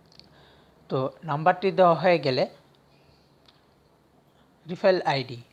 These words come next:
তো এটা খুবই গুরুত্বপূর্ণ একটি বিষয়। রিফাইল আইডি, এই আইডি ছাড়া আপনারা কখনোই কোনো অ্যাকাউন্ট খুলতে পারবেন না। যদি আপনার, আমার রিফাইল আইডিটি যদি না দেন,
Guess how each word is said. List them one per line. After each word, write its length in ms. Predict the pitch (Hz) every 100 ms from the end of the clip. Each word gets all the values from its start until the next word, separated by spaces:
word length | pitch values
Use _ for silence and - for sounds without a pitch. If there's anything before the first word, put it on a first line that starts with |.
| _ _ _ _ _ _
তো 100 | -
এটা 260 | 156 156 190
খুবই 280 | 190 196 208
গুরুত্বপূর্ণ 640 | 170 180 185 185 180 175
একটি 240 | 151 139 147
বিষয়। 340 | 127 - 147 - _ _ _ _ -
রিফাইল 300 | 156 220 175
আইডি, 320 | 151 139 151
এই 260 | 170 165 165
আইডি 260 | 165 165
ছাড়া 300 | 196 - 175
আপনারা 500 | 151 131 156 151 220 -
কখনোই 400 | - 143 - 196
কোনো 220 | 208 170 160
অ্যাকাউন্ট 380 | 147 160 180 -
খুলতে 300 | 202 156 151
পারবেন 340 | 139 123 123
না। 180 | 117 117 - - _ _ _ _ _ _ _ _ _ _ _ _ _
যদি 320 | 151 160 196
আপনার, 360 | - - 185 180
আমার 360 | - 180 185 165
রিফাইল 280 | 160 185 156
আইডিটি 480 | 151 139 139 156 143 -
যদি 260 | 156 147 147
না 160 | 131
দেন, 200 | 123 131